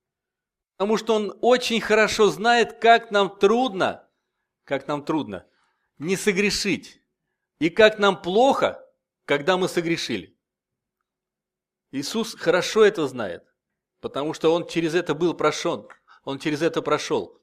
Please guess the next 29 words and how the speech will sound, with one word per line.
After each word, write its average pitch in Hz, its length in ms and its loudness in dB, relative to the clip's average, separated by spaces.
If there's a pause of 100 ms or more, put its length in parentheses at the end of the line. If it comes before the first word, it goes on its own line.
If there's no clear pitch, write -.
(100)
но 143 140 -4
он 170 160 -2
не 185 100 2
согрешил. 147 580 -6 (680)
Да, 135 120 -2
поэтому 180 420 0
мы 185 100 2
можем 220 440 2
обращаться 196 680 2
к 190 100 -18
нему 196 460 -2 (200)
за 170 260 0
милостью, 214 840 0 (640)
и 165 80 2
он 202 220 4
простит 226 640 -2
нам 87 340 -6 (320)
грехи 131 400 -6
наши. 92 320 -10 (1200)
А 135 120 -4
также, 196 720 -2
а 135 80 -12
также, - 460 -6 (800)
что - 320 0
от 226 180 2
него 214 200 2
мы 190 100 0
можем 147 300 -2
ждать? 113 360 -8